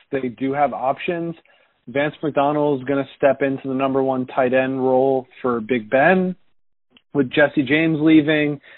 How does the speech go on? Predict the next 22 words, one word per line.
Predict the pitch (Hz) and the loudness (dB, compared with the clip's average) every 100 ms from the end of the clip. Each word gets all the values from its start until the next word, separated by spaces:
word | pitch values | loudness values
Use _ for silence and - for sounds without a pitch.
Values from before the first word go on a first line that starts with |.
| _ | _
and | 139 139 | -6 0
all | 143 147 | 2 4
the | 135 - | 0 2
targets | 135 131 135 127 | 2 4 0 0
that | 143 127 | 0 0
are | 120 | 0
obviously | 131 131 127 - 131 | -2 0 -2 -2 -2
vacated | 113 127 123 - 127 127 123 | -2 -4 -4 -4 -4 -2 -4
by | 117 117 | -4 -6
Antonio | 117 123 147 131 123 | -6 -10 -6 -6 -6
Brown | 107 123 147 151 | -4 -2 0 0
leaving. | 151 151 147 147 143 147 _ _ _ _ - | 4 4 4 0 -2 -6 _ _ _ _ 0
Jon | 143 160 160 | 4 4 4
Gruden, | 139 156 156 156 151 | 4 6 6 4 0
even | 135 139 139 | 0 0 0
though | 131 131 | -2 0
I | 127 | -2
think | 127 135 131 | -4 -6 -2
he's | 139 127 | 0 0
a | 123 | 0
visor-wearing | 113 120 127 131 127 120 117 120 | 0 2 2 0 0 -2 -6 0
dipshit, | 175 170 - 170 | 0 2 2 4